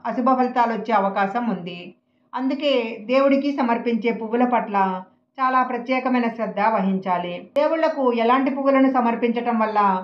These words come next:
అశుభ ఫలితాలు వస్తాయో ఇప్పుడు మనం తెలుసుకుందాము. మన దేశంలో ఎక్కువ మంది పూజించే దేవుళ్లలో పరమేశ్వరునిది ప్రత్యేకమైన స్థానము. సోమవారం రోజున ఈశ్వరుడిని పూజిస్తూ ఉంటాము.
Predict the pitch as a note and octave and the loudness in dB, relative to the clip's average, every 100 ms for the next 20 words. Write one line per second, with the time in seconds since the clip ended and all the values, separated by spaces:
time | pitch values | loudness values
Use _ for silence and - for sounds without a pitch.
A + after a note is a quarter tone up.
0 | - - A#3+ C4 C#4 C#4 - B3 G#3+ G#3+ | -8 -14 -6 0 2 2 2 2 2 -2
1 | A3+ G#3 G3+ F#3+ F#3 - _ - C4 C#4+ | -2 0 0 2 0 -4 _ -18 -8 -2
2 | C4+ A#3+ C4 B3 F#3+ F#3+ G3 F3+ F3 F3 | 0 0 0 -2 -4 -6 -10 -4 -4 -4
3 | E3+ F3 - _ _ _ _ _ _ A#3+ | -6 -8 -14 _ _ _ _ _ _ -6
4 | B3+ C#4 C#4+ E4+ D#4+ C#4+ A#3+ A3+ A3+ C4 | 0 0 0 -2 2 4 2 -2 -4 -4
5 | C#4+ D4+ D4 C#4+ B3 C4 B3+ A#3+ B3 G3+ | 0 2 2 0 0 0 2 2 2 2
6 | A3+ A#3 B3 B3 A3+ G3+ G3 G3 A3+ A#3 | 2 2 4 2 2 0 0 0 0 2
7 | B3+ B3+ A3+ G3+ A#3+ A#3+ - G3+ G#3 A3 | 0 0 -4 -2 -2 -2 -4 -6 -4 -2
8 | A#3 B3+ - F3 F3 E3+ E3+ - _ _ | -2 -2 -4 -4 -4 -6 -8 -12 _ _
9 | _ B3+ C4+ C#4 D4 D4 C4+ B3 A#3+ A3+ | _ -4 2 2 4 2 2 2 2 2
10 | G#3+ G3+ G3+ B3 A#3+ C#4 C4+ B3 A3 G3+ | 2 2 0 -2 2 4 4 2 0 -4
11 | G3+ - - C4 A#3 A#3+ A3+ A#3+ A3+ G3+ | -10 -18 -12 -10 -10 -8 -4 -2 -2 0
12 | F#3+ F#3 | 0 -2